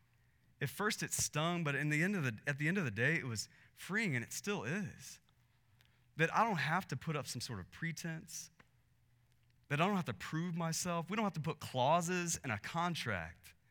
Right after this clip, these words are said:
where you fulfill your end of the bargain, where I fulfill my end of the bargain.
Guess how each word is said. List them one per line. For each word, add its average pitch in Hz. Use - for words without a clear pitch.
where 151
you 156
fulfill 180
your 165
end 151
of 147
the 127
bargain, 110
where 160
I 180
fulfill 180
my 160
end 151
of 143
the 135
bargain. 104